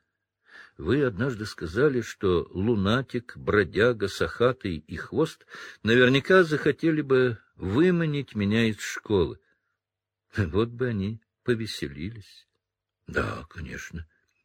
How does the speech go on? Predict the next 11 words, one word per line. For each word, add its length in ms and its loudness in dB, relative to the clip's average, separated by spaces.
Люпин 640 2
закончил 640 -2
сборы 400 -2
и 20 -8
закрыл 360 -4
чемодан. 480 -4
Без 440 2
тени 400 0
сомнения 680 0
заявляю, 680 4
Джеймс 800 2